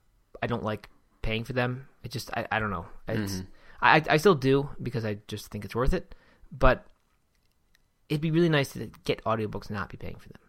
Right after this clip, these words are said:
Speaker 1: So if you, like, I saw that they have a gift subscription thing on audiobooks dot com.
Speaker 2: Hmm.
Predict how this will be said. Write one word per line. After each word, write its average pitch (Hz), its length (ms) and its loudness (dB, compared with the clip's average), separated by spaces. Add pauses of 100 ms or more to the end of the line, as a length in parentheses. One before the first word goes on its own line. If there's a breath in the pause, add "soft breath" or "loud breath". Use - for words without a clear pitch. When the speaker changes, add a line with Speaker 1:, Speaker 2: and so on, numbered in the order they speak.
Speaker 1:
So 135 220 6
if 135 140 0
you, 170 160 0
like, 143 180 2
I 143 100 6
saw 160 160 6
that 135 80 4
they 143 60 6
have 131 100 6
a 131 40 0
gift 139 200 2
subscription 131 420 -2
thing 117 160 -2
on 117 100 2
audiobooks 113 460 -2
dot 101 180 -4
com. - 300 -6 (340 soft breath)
Speaker 2:
Hmm. 98 100 -4